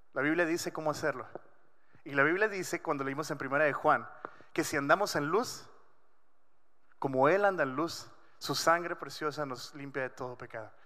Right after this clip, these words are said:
Si andas en luz,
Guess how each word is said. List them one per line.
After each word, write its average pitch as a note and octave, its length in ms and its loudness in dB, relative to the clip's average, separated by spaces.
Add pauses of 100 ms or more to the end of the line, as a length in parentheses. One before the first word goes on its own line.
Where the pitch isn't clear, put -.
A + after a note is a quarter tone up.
(1120)
Si E3 220 -2
andas G3 300 2
en E3 180 -4
luz, D3 380 -4